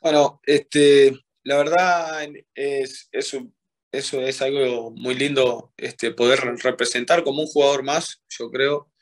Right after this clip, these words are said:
eh, a un club tan importante, este, más allá después de que si,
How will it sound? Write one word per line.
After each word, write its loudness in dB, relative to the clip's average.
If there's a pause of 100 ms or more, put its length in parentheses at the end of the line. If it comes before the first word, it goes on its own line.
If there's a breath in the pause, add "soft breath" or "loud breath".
(420)
eh, 0
a 2
un -4
club 2
tan 0
importante, -4 (560)
este, -2
más -4
allá 2
después -4
de -6
que -16
si, -16